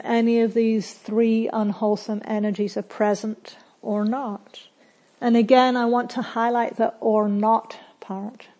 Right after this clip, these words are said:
because we do tend to fixate so much on when they're present.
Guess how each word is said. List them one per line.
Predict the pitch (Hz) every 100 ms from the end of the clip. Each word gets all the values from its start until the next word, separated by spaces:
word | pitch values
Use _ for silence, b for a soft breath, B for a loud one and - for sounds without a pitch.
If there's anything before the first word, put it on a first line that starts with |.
| -
because | 190 - 214 208 208 202 - B B B
we | 226 208
do | 180 226 233 233 226
tend | - - 233 233 226 220
to | 214 202 196 b b b b b
fixate | - 220 220 - 220 214
so | - 214 202
much | 202 208 - 208
on | 196 190 -
when | 220 202
they're | 196
present. | 190 - 277 247 202 -